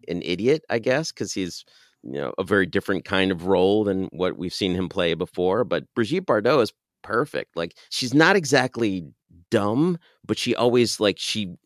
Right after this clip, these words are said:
she always tells the truth no matter what, and it gets her into trouble, so people keep calling her an idiot. And there are a lot of great scenes where,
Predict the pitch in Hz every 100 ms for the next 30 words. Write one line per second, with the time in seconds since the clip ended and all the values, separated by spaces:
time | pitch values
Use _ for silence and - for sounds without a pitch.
0 | _ _ _ - - _ - - - -
1 | 131 139 131 - 120 107 101 - 95 104
2 | - 107 92 90 85 80 82 82 - _
3 | _ _ _ 85 90 82 85 - 95 -
4 | 95 80 85 80 - 95 90 123 127 -
5 | 80 - 92 82 - - - 76 95 110
6 | 131 127 131 135 110 131 135 160 113 110
7 | 104 110 147 147 123 117 101 - 113 101
8 | 87 85 85 87 80 78